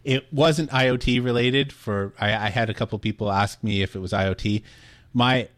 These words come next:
anything that's related to home automation or I O T lives on its own V lan, completely separate from this. This is just organic growth of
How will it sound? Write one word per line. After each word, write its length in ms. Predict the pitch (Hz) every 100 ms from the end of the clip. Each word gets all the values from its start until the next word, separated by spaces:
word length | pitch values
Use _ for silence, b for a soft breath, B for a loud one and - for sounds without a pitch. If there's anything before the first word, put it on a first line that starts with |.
| -
anything 480 | 135 151 156 - 139
that's 240 | 131 -
related 440 | 120 113 113 113 107
to 580 | - 110 104 101 98 110 _ _ _ _ _ _ -
home 260 | - 117 110
automation 640 | 107 104 101 - 110 104
or 260 | 104 101 98
I 180 | 98 104
O 80 |
T 300 | 98 101 98
lives 320 | 104 98 101 104
on 180 | 98
its 120 | 98 98
own 240 | 98 98
V 180 | 95 95
lan, 320 | 95 104 110
completely 460 | - 104 107 98 87
separate 320 | 101 101 101
from 160 | 113
this. 180 | 107 123
This 240 | - 147 147
is 100 | 117
just 400 | 127 110 - - b b b
organic 560 | 123 117 104 107 110 110 - _
growth 420 | 107 98 107 -
of 320 | 107 98 90